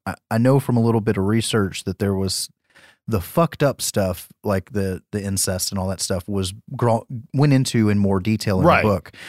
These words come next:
Speaker 1: So it makes me wonder if the fucked up stuff was in more detail in the book, and it's just more one of those fucked up stories that you get to the end and you're like, "That was fucked up."
Speaker 2: I, I really wanted to,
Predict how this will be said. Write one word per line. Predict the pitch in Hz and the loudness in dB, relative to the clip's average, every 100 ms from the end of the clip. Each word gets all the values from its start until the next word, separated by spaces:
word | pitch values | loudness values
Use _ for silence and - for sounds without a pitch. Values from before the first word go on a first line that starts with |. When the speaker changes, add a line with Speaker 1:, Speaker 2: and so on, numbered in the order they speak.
| - | -10
Speaker 1:
So | - 156 | 0 2
it | |
makes | 214 - | 4 4
me | 165 | 2
wonder | 147 147 120 | 4 4 2
if | - | 2
the | 107 | -4
fucked | - - 131 - - | -4 0 0 -2 -2
up | 120 - - | -2 -2 -4
stuff | - 156 147 - - - | 0 2 2 0 -14 -2
was | 117 127 | 0 2
in | 139 | 2
more | 143 139 135 | 4 2 2
detail | 139 143 147 135 | 0 2 2 4
in | |
the | 127 | 2
book, | 135 127 | 0 2
and | 110 | 0
it's | 104 | 0
just | 123 - | -2 -2
more | 131 127 127 | 0 2 4
one | 120 117 | 4 4
of | |
those | 104 98 | 2 0
fucked | - - 117 | 0 -2 0
up | 110 - | -2 -2
stories | - 117 120 117 107 | -2 0 2 0 -2
that | 95 | -4
you | 104 | -4
get | 110 104 | -4 -4
to | 98 | -4
the | 98 | 0
end | 110 113 | 2 2
and | 101 | 2
you're | 98 98 | 2 2
like, | 92 82 _ _ _ | 0 -2 _ _ _
"That | 98 | -6
was | 92 - | -6 -4
fucked | 104 92 - | -2 -2 -2
up." | 87 98 _ _ _ - _ _ _ - | -4 -4 _ _ _ -20 _ _ _ 0
Speaker 2:
I, | 165 | 2
I | 117 165 | 2 2
really | 160 135 151 180 185 175 151 123 _ | 2 0 2 4 4 2 0 -4 _
wanted | - 113 107 110 107 104 | -6 0 2 2 0 -4
to, | - 110 101 95 | -2 0 2 0